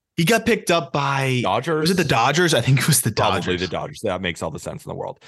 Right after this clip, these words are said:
Speaker 2: But Dr-, Rasmussen ended up being the best player in that deal, and he has been a rock solid three. He'd be a two in most rotations, but for them, he's the three. Then you have Jeffrey Springs, who
Speaker 1: Yeah,
Speaker 2: came
Speaker 1: what
Speaker 2: on,
Speaker 1: the,
Speaker 2: great left-handed
Speaker 1: where did
Speaker 2: pitcher.
Speaker 1: that guy come from?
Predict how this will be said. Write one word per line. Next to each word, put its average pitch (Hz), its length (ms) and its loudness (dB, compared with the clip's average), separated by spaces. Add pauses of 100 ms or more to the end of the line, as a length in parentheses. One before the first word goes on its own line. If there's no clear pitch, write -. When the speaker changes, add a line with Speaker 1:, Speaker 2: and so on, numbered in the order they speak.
(200)
Speaker 2:
But 151 360 0
Dr-, 127 240 0
Rasmussen 139 520 0
ended 101 220 0
up 98 100 0
being 98 220 0
the 90 60 -2
best 92 240 -4
player 92 160 -2
in 87 80 -4
that 82 160 -6
deal, 90 240 -2
and 98 160 -6
he 104 100 -2
has 90 160 -2
been 95 300 -4
a 87 260 -2 (100)
rock 98 520 -2
solid 82 500 -4
three. 87 320 -6
He'd 110 140 -6
be 123 120 0
a 95 40 2
two 113 340 -2
in 92 80 -2
most 95 220 -4
rotations, 90 440 -8
but 87 140 -8
for 95 60 -10
them, 98 220 -4
he's 98 260 -8
the 87 120 -8 (140)
three. 95 340 -4 (320)
Then 180 140 0
you 247 80 0
have 202 80 -2
Jeffrey 135 320 -2
Springs, 98 380 -6
who 92 120 -8
Speaker 1:
Yeah, 160 120 2
Speaker 2:
came 107 80 0
Speaker 1:
what 98 140 2
Speaker 2:
on, 82 80 -4
Speaker 1:
the, - 60 -8
Speaker 2:
great 131 360 -2
left-handed 107 360 0
Speaker 1:
where 427 140 4
did 214 160 2
Speaker 2:
pitcher. 311 80 4
Speaker 1:
that 320 180 2
guy 151 220 2
come 135 340 0
from? 135 180 -2